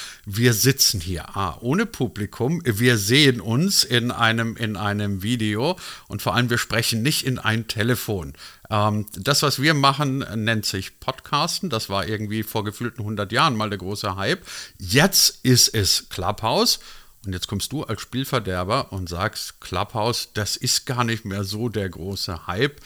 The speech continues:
ähm, wie wir das mal dachten. Kurz gesagt, du hast diese Woche mal gepostet, bei LinkedIn, glaube ich, ähm, dass die Clubhouse-App nur noch auf Platz dreiundvierzig, vierundvierzig, lustigerweise hinter der Edeka-App in den Download-Charts ist.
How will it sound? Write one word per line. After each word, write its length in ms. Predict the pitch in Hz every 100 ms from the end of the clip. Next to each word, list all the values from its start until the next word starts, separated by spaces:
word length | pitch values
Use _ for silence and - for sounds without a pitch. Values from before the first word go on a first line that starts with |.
| - - - -
ähm, 400 | 113 107 110 110 -
wie 280 | 90 101
wir 100 | 95
das 380 | 95 92 95 -
mal 280 | 87 98 123 -
dachten. 720 | 95 101 87 - - 92 85 - _
Kurz 260 | - 143 -
gesagt, 340 | 156 160 165
du 60 | 127
hast 180 | 127 -
diese 240 | 131 139
Woche 180 | 117 131
mal 240 | 104 101
gepostet, 720 | 104 101 117 175 - 226 262 - - - _
bei 120 | - 95
LinkedIn, 560 | 98 165 170 170 175
glaube 380 | 139 135 135 131
ich, 300 | 135 135 -
ähm, 380 | 117 117 117 98
dass 180 | 104 -
die 140 | 98
Clubhouse-App 800 | - 117 160 180 160 - 120 -
nur 120 | 107
noch 220 | 123 120
auf 180 | 117 -
Platz 460 | - 107 - - - - - _ -
dreiundvierzig, 580 | 131 170 175 165 165
vierundvierzig, 640 | 165 143 131 131 123 135 - - - -
lustigerweise 680 | 127 - 127 101 90 98 98
hinter 460 | - 123 143 147
der 240 | 120 123 110
Edeka-App 760 | 120 131 - 92 - 90 -
in 140 | 110
den 100 | 104
Download-Charts 760 | 92 101 95 92 - 87 - -
ist. 240 | - -